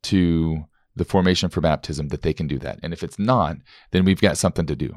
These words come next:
We, we need, we've got some work to do, because there's this disjointed nature between the two, that they're not, like,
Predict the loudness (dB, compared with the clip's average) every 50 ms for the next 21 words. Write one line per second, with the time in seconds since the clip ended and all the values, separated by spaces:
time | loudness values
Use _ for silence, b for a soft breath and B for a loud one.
0 | -12 -4 0 0 0 2 4 4 4 4 4 2 2 4 4 2 2 2 2 2
1 | 2 2 2 -2 -8 -8 -8 -12 -10 -2 0 0 2 4 4 4 4 2 -2 -8
2 | B B B B B B B 0 0 0 0 -4 -4 -4 -4 -4 -4 -4 -4 -4
3 | -2 0 0 2 2 0 0 0 -2 -2 -2 -4 -6 -6 -6 -6 -4 -6 -6 -4
4 | -4 -6 -6 -6 -6 -4 -4 -4 -4 -2 -2 0 0 0 0 -2 -6 -20 _ _
5 | _ _ _ _ _ _ -6 -4 -4 -4 -4 -8 -18